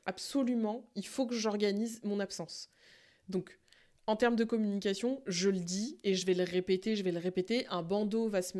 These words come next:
Je vais mettre un bandeau, je pense que là, euh, ça, je l'ai pas noté. Je vais le noter, hein. Donc, un bandeau. Je vais essayer de pas crier ni de pas faire d'A S M R parce que c'est pas très agréable.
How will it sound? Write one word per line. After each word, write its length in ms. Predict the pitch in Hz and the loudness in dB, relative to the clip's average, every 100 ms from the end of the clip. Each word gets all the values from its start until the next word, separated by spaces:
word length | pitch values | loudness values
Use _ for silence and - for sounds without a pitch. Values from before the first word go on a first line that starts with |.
| - | -6
Je 200 | 175 - | -4 -2
vais 80 | 170 | -2
mettre 240 | 170 170 | -2 -4
un 60 | 165 | -2
bandeau, 420 | 190 196 214 208 | 0 0 0 0
je 100 | - | -4
pense 180 | 180 - | -6 -4
que 100 | 175 | -4
là, 520 | 156 165 185 185 160 | -2 -4 -2 -2 -2
euh, 160 | - - - - - - - - - _ - | -6 -12 -18 -18 -16 -14 -16 -18 -20 _ -10
ça, 240 | - 185 | -4 -2
je 80 | 180 | -2
l'ai 80 | 170 | -4
pas 100 | - | -6
noté. 280 | - - - - - _ _ _ _ _ _ _ _ _ - - - - | -8 -14 -14 -14 -14 _ _ _ _ _ _ _ _ _ -20 -20 -20 -12
Je 140 | 180 196 | -2 4
vais 140 | 214 | 4
le 60 | 208 | 4
noter, 340 | 196 190 147 - | 2 0 -6 -2
hein. 220 | 202 - - - - - - - - - | -2 -2 -6 -20 -20 -18 -16 -18 -20 -10
Donc, 500 | 190 311 320 - - - | 2 4 4 -4 -16 -2
un 140 | 208 214 | 2 4
bandeau. 420 | 208 190 381 - - - - - - _ _ _ - _ _ _ _ - - - _ _ - - _ - - - - | 4 2 0 -4 -16 -20 -20 -20 -20 _ _ _ -20 _ _ _ _ -20 -20 -20 _ _ -20 -20 _ -20 -20 -18 -8
Je 120 | - | -6
vais 60 | 165 | -6
essayer 320 | - 170 160 | -6 -4 -4
de 60 | |
pas 120 | - 220 | -4 -6
crier 520 | - 202 196 196 - | -6 -4 0 0 0
ni 120 | 185 196 | -2 0
de 60 | |
pas 160 | - 190 | 2 2
faire 180 | 208 185 | 2 2
d'A 100 | 175 | 2
S 180 | 175 | 2
M 180 | 180 175 | 0 0
R 60 | 170 | -2
parce 160 | 160 | -8
que 100 | - | -12
c'est 160 | 170 - | -14 -10
pas 120 | 190 | -10
très 220 | - 180 | -8 -6
agréable. 500 | 170 160 175 254 320 | -6 -4 -2 0 -2